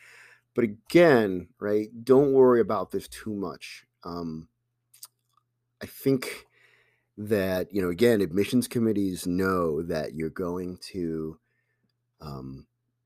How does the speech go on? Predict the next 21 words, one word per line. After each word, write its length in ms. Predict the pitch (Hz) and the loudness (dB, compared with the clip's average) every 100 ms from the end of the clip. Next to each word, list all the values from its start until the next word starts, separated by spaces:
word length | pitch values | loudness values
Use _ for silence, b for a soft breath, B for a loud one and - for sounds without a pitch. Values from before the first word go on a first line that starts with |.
| _ _ _ | _ _ _
this 180 | 95 95 | -14 -12
is, 140 | 87 | -4
there's 240 | 92 90 | -2 -2
an 80 | 85 | -2
element 320 | 80 95 98 | -4 -2 -2
of 80 | 87 | -4
self-selection 760 | - 98 - - 120 143 - 123 | -4 -6 -4 -4 0 0 2 2
to 60 | |
this, 180 | 104 117 | 2 0
obviously, 540 | 127 107 110 101 - | -2 -2 0 0 -2
and 60 | 90 | -6
you're 80 | 98 | -4
gonna 120 | 98 | -6
pick 200 | - 101 | -8 -12
people 260 | 110 95 95 | -10 -4 -4
that 100 | 82 | -4
know 140 | 92 | -6
you 200 | 92 90 | -4 -4
and 80 | 87 | -4
like 240 | 101 117 | -4 -2
you, 260 | 101 90 | -2 -2